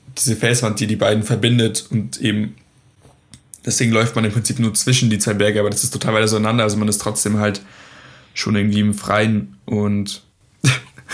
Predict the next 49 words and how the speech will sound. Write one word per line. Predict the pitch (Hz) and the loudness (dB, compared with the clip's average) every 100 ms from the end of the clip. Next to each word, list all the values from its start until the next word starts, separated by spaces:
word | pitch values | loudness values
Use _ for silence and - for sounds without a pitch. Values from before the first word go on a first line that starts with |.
| - - - - | -4 -4 -6 -2
ich | 190 | 2
kann | 160 | 4
mir | 160 | 4
ganz | 151 143 | 2 0
so | |
gucken, | 139 160 - | -2 -2 -2
ich | 107 | -2
saß | 117 - | -2 -4
grad | 123 | -4
dran | 120 117 | -2 0
und | |
hab | 117 - | -2 -2
das | 117 | -4
so | - | -2
vorgemacht, | 113 - 123 120 110 110 | -6 -2 0 0 -4 -4
als | 101 | -6
ob | 104 | -6
jemand | 110 107 | -4 -6
vor | - 117 | -4 -4
mir | 113 | -2
sitzen | - - 117 | -4 -6 -4
würde | 107 | -4
und | 107 | -4
hab | 113 | -6
so | - 107 101 | -4 -4 -4
mit | - 107 | -8 -8
den | 107 | -8
Händen | 104 127 120 | -8 -8 -6
so | 131 | -8
die, | 135 - | -6 -4
die | 113 87 160 123 | -2 -2 0 -2
Berge | - 113 - | 0 2 2
<laughs> | |
nachgeformt, | 113 110 - 123 110 135 | 0 -2 -4 -6 -2 -2
so. | 101 104 107 - - | 0 -2 -2 -6 -6
Ja, | 104 | -4
ist | 107 | -4
jetzt | 104 107 | -4 -4
planlos, | - 110 113 110 107 | -2 0 0 0 0
aber | 107 104 - - - - - - | 0 0 0 0 -6 -10 -20 -8
ey, | 104 104 | -6 -4
wie | |
oft | 104 - | -4 -2
sag | 107 | 0
ich | 175 | 0
keine | 113 | 0
planlos? | 101 107 107 104 104 - - - - - - - - | -2 -2 0 0 -2 -6 -12 -14 -12 -12 -14 -18 -8
Nervig. | - 113 151 - - - - - - | -6 -4 -6 -12 -16 -12 -12 -12 -2
Ähm, | 110 107 107 107 104 | 0 2 4 4 2